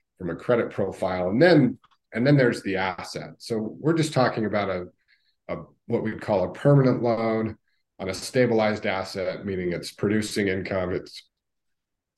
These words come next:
minimal amount of vacancy in, in the property. And so, uh, there's, there's the loan to value component, which a common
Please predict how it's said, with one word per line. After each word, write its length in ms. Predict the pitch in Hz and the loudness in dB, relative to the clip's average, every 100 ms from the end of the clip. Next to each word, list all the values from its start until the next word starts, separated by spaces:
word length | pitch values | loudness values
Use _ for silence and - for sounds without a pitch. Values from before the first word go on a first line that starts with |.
| _ _ _ _ - | _ _ _ _ -2
minimal 600 | 117 127 123 117 104 98 - _ - _ _ _ _ _ _ | 4 6 6 6 4 0 -10 _ -20 _ _ _ _ _ _
amount 300 | 113 110 107 | -2 -2 -2
of 180 | 101 101 | -6 -8
vacancy 640 | 95 85 90 82 95 82 78 _ - | -8 -8 -10 -12 -8 -10 -10 _ -14
in, 200 | 98 80 | -10 -8
in 140 | 98 | -8
the 60 | 87 | -8
property. 600 | - 80 80 - 76 78 - - | -8 -12 -12 -14 -16 -16 -18 -18
And 100 | 87 | -8
so, 300 | - 110 - - - - - - - _ _ _ _ _ _ _ - | -2 -2 -2 -12 -18 -20 -20 -20 -20 _ _ _ _ _ _ _ -2
uh, 220 | 147 135 | 2 4
there's, 400 | 127 135 131 127 - - - _ _ _ | 6 6 6 2 -4 -10 -18 _ _ _
there's 240 | 131 127 - | 0 0 2
the 80 | |
loan 360 | 117 117 131 147 | 2 4 6 6
to 60 | 131 | 4
value 520 | 110 113 113 117 117 | 2 0 0 -2 -4
component, 680 | - 110 - 107 101 120 - - _ _ _ _ _ - | -4 -6 -4 -6 -4 -8 -10 -20 _ _ _ _ _ -6
which 200 | 117 - | -4 -2
a 60 | |
common 920 | 127 - - 135 143 147 139 123 - | -4 -6 -4 2 6 6 6 2 -6